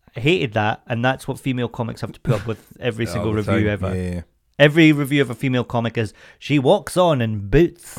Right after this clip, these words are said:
Speaker 2: Yeah.
Speaker 1: with a sassy attitude." It's like, what are you
Speaker 2: Are
Speaker 1: on
Speaker 2: you
Speaker 1: about?
Speaker 2: talking about the comedy, maybe? Are you gonna talk about the material? Or?
Speaker 1: Yeah. Uh, they don't. Um, but the, the descriptions of us are really funny.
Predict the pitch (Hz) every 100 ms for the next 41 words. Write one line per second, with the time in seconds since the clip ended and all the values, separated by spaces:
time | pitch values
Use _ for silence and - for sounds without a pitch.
0 | 101 98 95 92 92 120 117 - 151 180
1 | - 165 151 135 - 123 120 110 123 110
2 | 110 117 123 113 107 107 95 95 104 95
3 | 107 95 90 95 92 95 - 110 117 139
4 | 175 190 240 254 107 101 - - - 101
5 | 95 90 - 147 180 208 202 - 107 101
6 | - _ _ - 120 117 110 110 101 107
7 | 101 - _ _ 131 117 120 117 - 127
8 | 127 - - 117 120 117 120 - 110 -
9 | - - 175 - 117 101 95 90 95 -
10 | _ _ _ _ 117 104 113 117 110 -
11 | 101 98